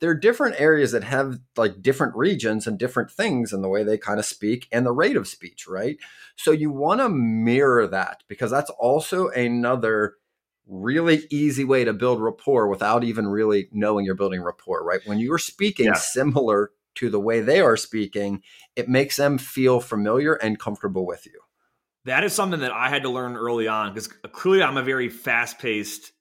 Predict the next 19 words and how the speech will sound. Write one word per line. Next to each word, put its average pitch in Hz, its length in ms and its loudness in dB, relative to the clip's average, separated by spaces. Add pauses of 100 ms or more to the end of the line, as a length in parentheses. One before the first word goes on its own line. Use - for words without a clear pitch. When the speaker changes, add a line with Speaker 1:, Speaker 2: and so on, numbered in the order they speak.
(120)
Speaker 2:
speaker, 87 500 -6
right? 90 360 0
Speaker 1:
Yes. - 0 -
Speaker 2:
People, 139 300 -4
like, 123 140 -4
people 151 200 2
are 139 80 4
like, 113 260 0
"You 147 160 2
talk 131 300 2
so 131 260 -2
fast. 110 460 0
It's 110 200 -10
insane 117 320 -6
how 113 120 -6
much 110 220 -10
energy 117 260 -10
you 104 140 -6
have." 95 340 -6